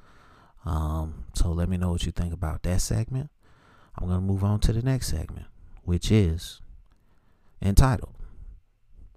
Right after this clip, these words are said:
"Is Getting a Football Fix Daily a Problem?" Um, I don't think it's a problem.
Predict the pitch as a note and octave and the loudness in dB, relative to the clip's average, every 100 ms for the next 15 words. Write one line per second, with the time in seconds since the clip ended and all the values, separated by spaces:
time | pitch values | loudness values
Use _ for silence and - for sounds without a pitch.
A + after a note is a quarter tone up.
0 | - - E2+ F2 G2+ A2+ A2 F#2 - A#2+ | -6 0 0 2 4 4 2 0 2 0
1 | E2+ E2+ E2 - F2+ D#2+ - E2 D#2+ G#2 | 2 2 2 0 0 -2 -6 0 6 6
2 | G2 E2 E2 - - - - - - F2+ | 6 2 -2 -6 -18 -20 -20 -20 -6 0
3 | F2+ - G#2 - - - - - - - | 4 4 6 6 4 -2 -14 -14 -14 -10
4 | - - - - - - A#2 C#3 C#3+ C#3+ | -8 -8 -10 -10 -10 -8 0 2 4 2
5 | C#3 C3+ - - - - - - - - | 2 -2 -6 -8 -14 -16 -20 -20 -6 -2
6 | B3 F3 G#2 F2+ F2+ - - - A2+ G2 | 0 0 0 -2 -4 -2 2 4 4 4
7 | E2 E2 | 2 0